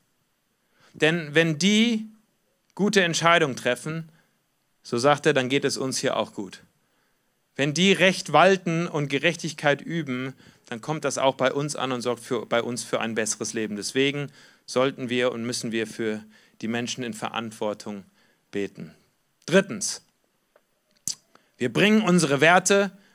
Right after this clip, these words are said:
mit in die Politik ein. Als Christen dürfen wir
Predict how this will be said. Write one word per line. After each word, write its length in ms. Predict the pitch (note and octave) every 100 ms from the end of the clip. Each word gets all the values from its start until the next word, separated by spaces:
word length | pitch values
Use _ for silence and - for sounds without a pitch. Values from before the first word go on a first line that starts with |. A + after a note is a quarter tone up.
| _
mit 260 | C#3+ F3 F3
in 180 | C#3+ C#3
die 80 |
Politik 540 | C3 D3 C#3 A2+ D#3 D3
ein. 340 | C3 A2+ D#2+ - _ _ _ _ _ _ _ _ _
Als 180 | A#2 B2
Christen 760 | - A3 G#3+ - G#3+ B3+ - _ _ _ _ _
dürfen 400 | F#3+ B3 G#3+ F#3
wir 360 | E3 E3 F3